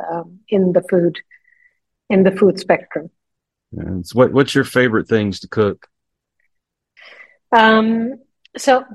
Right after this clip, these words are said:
Speaker 1: because I grew up in northern India, north, sort of Indian food is what I love to cook as well. Um, but I make anything from lasagna to shepherd's pie to fish and chips to whatever. Um, depends on who's coming to dinner and what they like.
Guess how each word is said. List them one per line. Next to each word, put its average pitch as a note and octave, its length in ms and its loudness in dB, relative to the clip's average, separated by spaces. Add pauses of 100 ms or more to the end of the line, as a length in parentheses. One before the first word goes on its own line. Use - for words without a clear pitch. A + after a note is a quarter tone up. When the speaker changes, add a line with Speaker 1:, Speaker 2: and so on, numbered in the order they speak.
Speaker 1:
because A#3+ 200 0
I A#3+ 80 4
grew G#3 140 2
up G3+ 160 2
in G3+ 140 -4
northern F#3+ 340 -4
India, F#3 380 -4
north, F3 340 -6 (140)
sort - 180 -8
of F3 100 -4
Indian F#3+ 360 -4
food D#3+ 420 -6
is E3 440 -8
what F3+ 160 -4
I E3 100 -4
love E3 180 -8 (120)
to E3+ 80 -18
cook D#3+ 260 -12
as D#3+ 180 -14
well. E3 480 -12
Um, F#3 260 -4
but A3 120 0
I A3+ 100 4
make A3+ 260 -2
anything A3 440 -4
from E3 180 -10
lasagna E3+ 500 -6
to E3+ 80 -18
shepherd's - 440 -6
pie E3 420 0 (120)
to D#3 360 -6 (140)
fish F3 200 -2
and E3+ 140 -10
chips E3 600 -6
to E3 500 -2
whatever. F3+ 580 4 (140)
Um, E3 380 -4 (340)
depends G#3 320 2
on F#3 80 2
who's F#3+ 220 0
coming F#3+ 280 -4
to F#3+ 80 -6
dinner G3+ 640 -4
and F3 100 -8
what F3 380 -4
they E3+ 160 2
like. G3+ 380 0